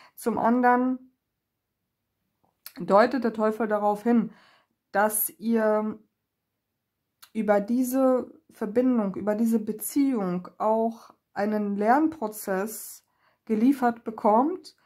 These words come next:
wo ihr eure eigenen Anteile der Schattenseiten erkennen solltet,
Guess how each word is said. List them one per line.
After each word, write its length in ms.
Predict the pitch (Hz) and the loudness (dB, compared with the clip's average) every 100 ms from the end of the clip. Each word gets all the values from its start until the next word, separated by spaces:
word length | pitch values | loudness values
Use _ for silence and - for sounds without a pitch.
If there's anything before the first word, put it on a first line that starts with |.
| _ _ | _ _
wo 340 | - 190 226 269 | -18 -8 -4 -4
ihr 360 | - 254 254 | -2 -2 -2
eure 400 | 208 220 226 226 | 0 0 0 -2
eigenen 840 | 214 240 277 269 233 233 240 240 - | 0 2 2 0 2 2 0 -4 -4
Anteile 720 | 226 254 - 226 214 214 202 | -2 -2 -2 -2 0 0 -2
der 140 | 202 | -4
Schattenseiten 1120 | 202 220 214 254 247 202 175 170 - 175 180 | -4 -4 -6 -4 -4 -2 -2 -2 -8 -10 -10
erkennen 500 | - 180 220 220 214 | -12 -6 -2 0 0
solltet, 580 | 202 202 254 262 175 - | 2 4 2 0 -8 -10